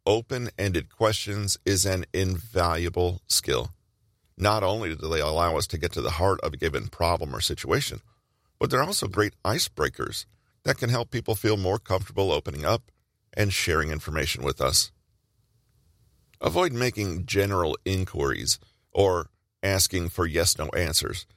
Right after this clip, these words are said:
Instead, strive for questions that begin with words like "how" and "what,"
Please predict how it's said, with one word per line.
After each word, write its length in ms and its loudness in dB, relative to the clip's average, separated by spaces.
Instead, 460 2
strive 400 2
for 120 0
questions 640 0
that 200 0
begin 320 0
with 200 0
words 320 0
like 180 0
"how" 400 -2
and 220 0
"what," 340 0